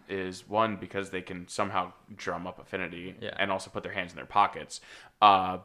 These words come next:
Speaker 1: but they also, they like them because they're so divisive. Like, for instance, like,
Speaker 2: Right.
Speaker 1: uh,
Speaker 2: They cause dysfunction. It's not so much about, 'cause nobody in Russia thought that Trump was gonna win, but the fact that he was, they were pushing him so much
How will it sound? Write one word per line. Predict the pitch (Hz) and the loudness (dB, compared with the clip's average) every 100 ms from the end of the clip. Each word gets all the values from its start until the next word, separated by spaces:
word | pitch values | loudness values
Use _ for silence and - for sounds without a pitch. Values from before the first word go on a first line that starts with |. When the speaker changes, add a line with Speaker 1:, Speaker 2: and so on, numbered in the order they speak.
| _ | _
Speaker 1:
but | 117 120 | 2 6
they | 117 | 8
also, | 120 120 110 101 90 | 8 6 2 2 2
they | 107 | 0
like | 101 98 110 | 4 2 4
them | 120 110 | 2 0
because | 95 - 107 98 | -4 -6 -4 -2
they're | 95 90 | -2 -6
so | - 92 | -4 -4
divisive. | 87 76 92 - 76 | -4 -8 -8 -8 -10
Like, | 85 80 | -10 -10
for | 127 87 | -8 -10
instance, | - 90 - | -10 -14 -10
like, | 73 | 0
Speaker 2:
Right. | 120 104 | 4 2
Speaker 1:
uh, | - - - - | 0 -16 -4 2
Speaker 2:
They | 117 | 2
cause | - 117 117 | 6 6 6
dysfunction. | - 98 - 110 - 82 | 0 -4 2 0 0 -8
It's | 67 - | -10 -2
not | 107 107 | -2 0
so | 131 | 0
much | 107 104 | 0 -2
about, | - 101 90 87 85 - _ _ | -4 -2 -2 -2 -6 -12 _ _
'cause | 139 117 - _ 127 _ - | -4 -4 -10 _ -20 _ -10
nobody | 147 156 151 131 113 | 0 0 2 -2 -2
in | 98 | -2
Russia | 101 98 - 98 | 0 0 0 0
thought | - 87 - | 2 2 0
that | - | -6
Trump | - 87 - | -4 -4 -6
was | - | -8
gonna | 76 71 | -8 -2
win, | 123 135 87 101 - - - _ _ | 2 2 0 -4 -10 -20 -20 _ _
but | 113 98 | 6 6
the | 101 | 2
fact | - 98 95 | 4 4 4
that | 98 | -4
he | - 98 | -4 -6
was, | 90 95 - _ _ _ - | -6 -10 -14 _ _ _ 0
they | 92 | 0
were | 90 90 82 85 _ _ _ - | 2 -2 -2 -8 _ _ _ -2
pushing | 117 - 101 | -2 -2 -4
him | 90 | -6
so | - 98 90 | -6 -4 -4
much | 80 78 - | -4 -6 -8